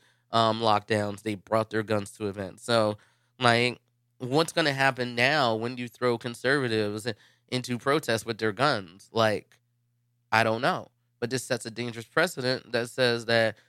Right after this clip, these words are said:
well, if you come and you feel threatened, right, like, and, and, like, how a judge is gonna interpret what is a threat and what isn't is still up in the air, too. Um,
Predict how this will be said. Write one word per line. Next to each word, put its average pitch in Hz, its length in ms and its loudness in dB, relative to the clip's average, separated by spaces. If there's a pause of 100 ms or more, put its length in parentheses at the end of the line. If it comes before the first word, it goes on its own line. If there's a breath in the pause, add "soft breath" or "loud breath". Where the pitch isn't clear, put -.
(180)
well, 120 360 2
if 127 140 -6
you 139 120 -4
come 143 380 2
and 127 200 -6
you 131 100 -6
feel 127 360 -4
threatened, 120 680 -2 (320)
right, 117 480 4
like, 117 320 2 (1600)
and, 135 300 4
and, 120 520 0
like, 117 260 2
how 123 240 4
a 120 60 2
judge 120 240 0
is 117 80 -8
gonna 113 180 -2
interpret 113 560 0
what 120 160 0
is 113 160 -4
a 110 80 -2
threat 113 280 0
and 110 120 -6
what 113 120 0
isn't 120 440 -2 (640)
is 117 120 -6
still 117 240 0
up 113 120 -2
in 110 80 -8
the 110 120 -4
air, 104 140 0
too. 113 580 -4 (580)
Um, 113 760 4